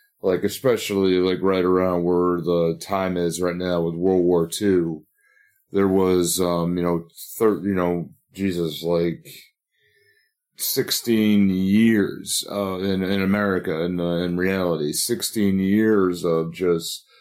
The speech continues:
population drop, and that's why you have the generation after called the baby boomers.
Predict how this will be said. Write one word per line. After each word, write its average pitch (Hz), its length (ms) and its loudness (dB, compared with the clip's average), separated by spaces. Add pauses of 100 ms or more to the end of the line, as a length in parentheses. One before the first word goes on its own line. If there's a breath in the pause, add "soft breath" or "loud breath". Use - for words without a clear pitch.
(200 soft breath)
population 92 840 -2
drop, 90 540 -2
and 87 140 -4
that's 92 240 -4
why 92 200 0
you 90 220 2
have 87 320 -2
the 87 80 -2
generation 87 680 -4
after 92 340 -4
called 90 280 -4
the - 60 -10
baby 90 320 -2
boomers. 69 560 -14